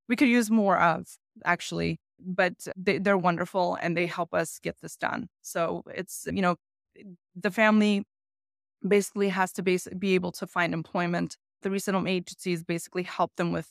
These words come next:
with the, the three months, ninety days period of, you know, with the rental income, and then they're on their own. So with our organization, we have a few programs that helps them, you know, with employment if we can. And the resettlement agencies do that as well.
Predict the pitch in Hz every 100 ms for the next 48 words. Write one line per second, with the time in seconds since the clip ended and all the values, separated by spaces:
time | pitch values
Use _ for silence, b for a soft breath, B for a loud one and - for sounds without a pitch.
0 | - 175 165 165 165 - 190 180 170 170
1 | - - 180 180 180 175 175 175 165 -
2 | - 180 175 180 - 170 165 160 _ _
3 | _ 196 165 160 175 180 170 156 160 170
4 | 160 170 - 180 - 175 170 175 175 175
5 | 190 190 185 170 - 170 - - _ _
6 | _ _ - - 170 165 165 160 170 180
7 | 170 165 165 - 165 175 165 151 - 175
8 | - 202 185 170 165 - - 165 - -
9 | 170 170 175 170 160 165 160 156 180 170
10 | 170 175 - _ _ _ - 175 - 180
11 | 165 170 208 254 254 247 226 196 175 165
12 | 175 165 170 170 165 156 175 175 185 165
13 | 170